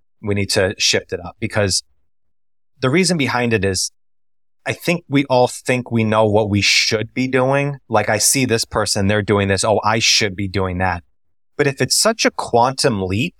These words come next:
of what you're doing now to what that is, it's very easy just to be like, "I can't do that." And then we just start to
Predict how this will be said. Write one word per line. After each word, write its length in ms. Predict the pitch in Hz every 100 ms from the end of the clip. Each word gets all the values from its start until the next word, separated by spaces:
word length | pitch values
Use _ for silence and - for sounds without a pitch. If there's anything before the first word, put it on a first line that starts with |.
| -
of 160 | 113 92
what 200 | 98 110
you're 120 | 104
doing 400 | 95 101 92 87
now 480 | 85 90 107 143 156 -
to 120 | -
what 240 | 101 101 98 -
that 220 | 92 -
is, 500 | 90 101 147 165 - - _ _ _ _ _ _ _ -
it's 220 | 131 110
very 200 | 160 175
easy 340 | 135 135 135
just 240 | 110 117 -
to 60 |
be 100 | 101
like, 120 | 98 -
"I 100 | 120
can't 300 | - 101 87
do 180 | 90 82
that." 260 | 73 80 -
And 180 | 113 113
then 140 | 131
we 80 | 135
just 240 | 117 107
start 320 | - - 135 -
to 120 | 104